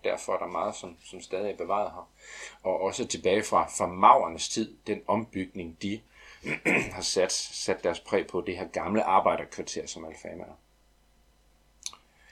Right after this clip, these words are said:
Heroppe ligger også, øh, den gamle borg, Castello de Sa Roja, og, øh,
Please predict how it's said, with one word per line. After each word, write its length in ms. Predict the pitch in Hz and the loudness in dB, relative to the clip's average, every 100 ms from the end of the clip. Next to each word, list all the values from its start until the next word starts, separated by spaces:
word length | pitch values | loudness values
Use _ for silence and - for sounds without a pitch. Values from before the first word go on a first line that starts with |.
| - | 6
Heroppe 340 | 143 131 131 | 10 10 10
ligger 220 | 127 139 | 8 8
også, 420 | - 98 113 - | 10 12 12 8
øh, 300 | 127 85 78 - | 4 2 -2 -4
den 160 | 92 87 | -4 4
gamle 300 | 82 92 90 | 4 4 8
borg, 420 | 143 143 92 - | 12 12 12 0
Castello 380 | - - 101 101 | -10 -4 0 2
de 160 | 95 | 2
Sa 200 | 92 - 82 | 0 2 4
Roja, 400 | - - 165 151 - _ - - - - | 8 8 6 2 -2 _ -20 -20 -20 -8
og, 380 | 95 90 90 87 | -4 -2 0 -2
øh, 120 | 85 | -2